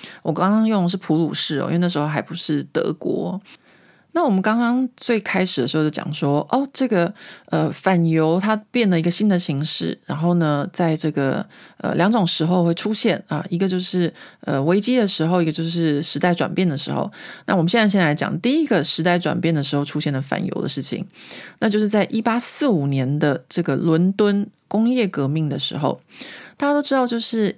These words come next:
英法就是工业革命两个非常重要的国家，尤其是英国。英国那时候他们发明了蒸汽机，发明了火车。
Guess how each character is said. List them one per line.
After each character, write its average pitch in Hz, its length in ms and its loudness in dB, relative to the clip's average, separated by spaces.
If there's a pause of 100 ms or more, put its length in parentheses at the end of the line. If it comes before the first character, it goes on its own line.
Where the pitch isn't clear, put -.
英 233 260 0
法 175 360 0
就 165 160 -4
是 160 440 -2
工 196 160 2
业 185 80 2
革 156 100 -2
命 151 220 0
两 - 120 -2
个 - 80 -4
非 170 140 -2
常 139 220 0
重 160 180 0
要 131 100 -2
的 - 80 -4
国 - 220 -6
家， 127 340 -2
尤 170 140 0
其 185 140 2
是 190 180 -4
英 202 300 0
国。 - 260 -4
英 208 140 0
国 180 120 2
那 160 80 0
时 170 80 -2
候 165 80 0
他 165 60 0
们 160 140 -2
发 175 200 -2
明 170 140 0
了 156 80 -2
蒸 202 180 0
汽 208 160 -2
机， 208 300 -2
发 202 140 0
明 180 120 0
了 165 80 0
火 160 280 0
车。 151 340 0